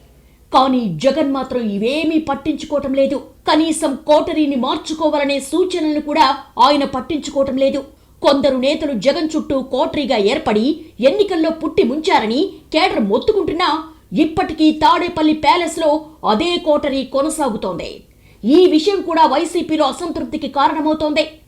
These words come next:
ఎన్నికల్లో ఓటమి తర్వాతైనా జగన్ మారతారనుకుంటే ఎక్కడా ఆ ఛాయలు కనిపించటం లేదు. గతంలో ఓసారి ప్రతిపక్షంలో ఉన్న జగన్ అప్పట్లో బాగానే జనంతో మమేకమయ్యారు.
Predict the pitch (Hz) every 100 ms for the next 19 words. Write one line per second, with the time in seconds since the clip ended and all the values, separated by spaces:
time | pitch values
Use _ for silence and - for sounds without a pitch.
0 | - 165 180 302 381 - 339 294 302 190
1 | 247 359 392 370 330 320 330 320 311 311
2 | 226 254 285 294 202 208 330 349 311 294
3 | 302 294 349 277 285 - _ 175 196 269
4 | - 294 277 247 247 - 247 240 269 233
5 | 240 254 240 - - 190 180 - 196 -
6 | - - 175 156 247 370 339 320 330 247
7 | 262 294 330 226 269 269 359 - - 302
8 | 302 277 269 196 277 269 277 - - 196
9 | 196 277 - 254 233 202 269 285 262 247
10 | 175 220 277 269 254 220 190 320 311 226
11 | 220 220